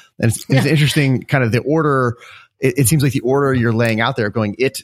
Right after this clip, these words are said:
Speaker 1: to we to I, is, is one sort of, seems like it's optimizing for psychological safety and building up those, like,
Speaker 2: Yes.
Speaker 1: building up that, that comfort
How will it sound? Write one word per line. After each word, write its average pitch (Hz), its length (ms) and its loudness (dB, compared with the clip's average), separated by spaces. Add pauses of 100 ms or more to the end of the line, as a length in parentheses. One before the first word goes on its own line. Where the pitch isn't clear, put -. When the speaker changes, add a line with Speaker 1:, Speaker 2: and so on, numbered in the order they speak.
Speaker 1:
to 123 120 -6
we 113 520 0
to 110 320 -2
I, 120 380 2
is, 98 340 -2
is 113 280 -2
one 113 520 0
sort 110 180 -4
of, - 180 -8 (280)
seems 170 180 0
like 139 80 2
it's 123 100 -2
optimizing 113 760 0
for 104 320 0
psychological 104 560 -2
safety 98 320 -2
and 101 80 -4
building 107 320 2
up 98 160 -2
those, 98 240 0
like, 107 100 0
Speaker 2:
Yes. - 140 -8
Speaker 1:
building 147 300 2
up 123 160 -2
that, 98 200 -2
that 98 200 -4
comfort 120 440 -2